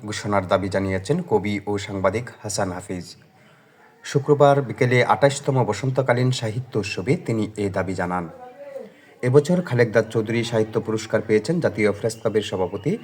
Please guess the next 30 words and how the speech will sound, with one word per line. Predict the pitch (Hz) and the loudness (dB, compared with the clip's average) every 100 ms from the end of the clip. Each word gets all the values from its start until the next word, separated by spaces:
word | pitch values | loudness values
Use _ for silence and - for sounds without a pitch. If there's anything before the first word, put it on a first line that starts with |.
| - - | -10 -8
এবং | 107 113 113 | 0 0 2
কালের | 113 110 120 | 2 4 2
কান্ট-, | 123 127 127 - - | 2 -2 -2 -10 -6
কণ্ঠের | 120 117 107 117 | 0 0 2 -2
সম্পাদক | - 110 98 196 127 165 | -2 -4 2 4 4 2
কবি | - 101 101 | 0 2 0
হাসান | 101 101 95 | 0 -4 -4
হাফিজ। | 87 - 92 - - - _ _ - _ - | -6 -6 -8 -8 -20 -20 _ _ -20 _ 0
প্রতি | 139 151 | 2 4
বছরের | 156 165 180 | 4 2 0
মতো | 180 175 | 0 0
এবারও | 202 147 120 120 | 2 4 4 4
নেত্রকোনার | 120 113 113 113 110 | 2 -2 -2 2 2
বসন্তবরণ | 101 104 - 127 123 120 120 120 | 2 -2 -2 -4 -2 0 0 0
বর্ণাঢ্য | 95 104 98 101 | 0 0 0 -2
শোভাযাত্রা, | - 98 95 98 - | -2 -2 0 0 -2
শিশুদের | 131 - - 101 98 | -2 -4 -6 -4 -4
চিত্রাঙ্কন | 98 104 - 101 98 98 | -4 -6 -2 -4 -2 -6
প্রতিযোগিতা, | 98 92 98 101 98 135 | -6 -6 -4 -4 -2 -2
স্বরচিত | - 101 101 104 98 | -2 -4 -4 -4 -6
কবিতা | 101 95 95 | -4 -4 -4
পাঠ, | 92 113 123 | 0 0 0
আলোচনা, | 107 104 101 101 95 113 156 - _ | -2 -2 -2 -4 -2 -2 -4 -16 _
পুরস্কার | - 127 - 127 113 | -4 -4 -2 -2 -2
বিতরণ | 110 113 107 - | -2 0 0 -4
সহ | 110 147 | 0 2
নানা | 135 110 135 | 4 4 4
আয়োজনে | 147 117 110 101 95 | 4 2 0 -2 -4
অনুষ্ঠিত | 95 95 - - | -2 -4 -6 -8
হয়েছে | 101 104 104 208 | -2 -2 0 -2